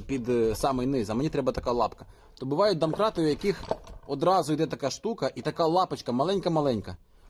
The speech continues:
щоб під, під щось таке, е, товсте, бо, бо, боже, важ-, важке залізти.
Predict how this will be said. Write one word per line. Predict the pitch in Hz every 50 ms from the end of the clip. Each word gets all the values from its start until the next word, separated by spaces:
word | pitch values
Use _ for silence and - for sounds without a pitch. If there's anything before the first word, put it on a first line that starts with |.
| - -
щоб | - 139 104 - _ _
під, | - 180 185 156 143 175 175 151 - - - - - - -
під | - 156 135
щось | - - 175 -
таке, | - 151 - - 160 143
е, | 127 - - - - - - - - - - - - 123 123 123 123 120 117 113 107 - - - - - - -
товсте, | - 160 135 - - 151 135 117 - - - - - - -
бо, | 127 117 123 127 120
бо, | 113 113 120
боже, | 110 113 120 95 104 107 107
важ-, | 104 117 135 - - -
важке | 160 156 - - 139
залізти. | 117 123 123 117 101 - - -